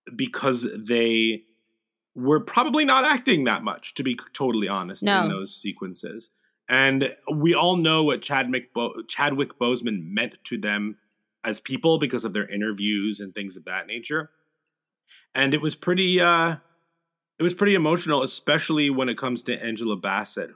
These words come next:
Speaker 1: who is a fierce
Speaker 2: Mm.
Speaker 1: queen in this one, um,
Speaker 2: And it
Speaker 1: balancing loss and, and
Speaker 2: And it's
Speaker 1: governing.
Speaker 2: really, it's really, um, that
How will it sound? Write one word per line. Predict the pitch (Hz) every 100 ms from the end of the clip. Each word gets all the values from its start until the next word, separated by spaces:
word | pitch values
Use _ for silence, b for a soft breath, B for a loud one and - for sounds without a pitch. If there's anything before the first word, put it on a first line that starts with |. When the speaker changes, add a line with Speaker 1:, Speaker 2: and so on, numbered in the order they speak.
| -
Speaker 1:
who | 101 95
is | 98 98 92 92 - - _ _
a | - 101 _
fierce | 117 113 170 165 151 -
Speaker 2:
Mm. | _ _ _ _
Speaker 1:
queen | - 117 98 85
in | 92 90
this | 87 -
one, | 92 90 95 b b b -
um, | 92 90 - -
Speaker 2:
And | 254
it | 262
Speaker 1:
balancing | 110 104 - 95
loss | 95 92 80 - - _ _ -
and, | 95 90 95 -
and | 90 92 87 -
Speaker 2:
And | 247
it's | 254 -
Speaker 1:
governing. | 220 240
Speaker 2:
really, | 269 269 269 254 220 - _ _ -
it's | 240 233
really, | 247 277 269 254
um, | 220 196 185 180 170 - _ _ _ _
that | 196 202 226 220 -